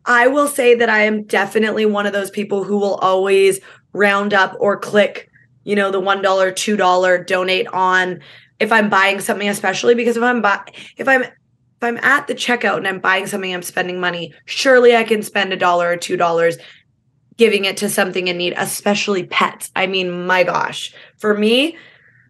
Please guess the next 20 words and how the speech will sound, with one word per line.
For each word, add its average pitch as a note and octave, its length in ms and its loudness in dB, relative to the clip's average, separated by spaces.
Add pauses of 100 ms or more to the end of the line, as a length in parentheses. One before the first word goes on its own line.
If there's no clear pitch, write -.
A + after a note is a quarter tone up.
(800)
I'm B3+ 240 4
an A3+ 80 2
animal G#3 400 2
lover, F#3 320 4
so G3 400 2
I G#3 260 2
will G#3 340 0
always G#3 880 2 (440)
donate A3 400 2
to A3+ 80 0
pets, G#3 420 0
rescue G#3 500 -2
pets, G3+ 440 -2
give G#3+ 320 0
pet G#3 280 -4
food, G3 400 -2
whatever F#3+ 320 0
I F#3+ 140 2
could F#3 220 -8
do. E3+ 340 -4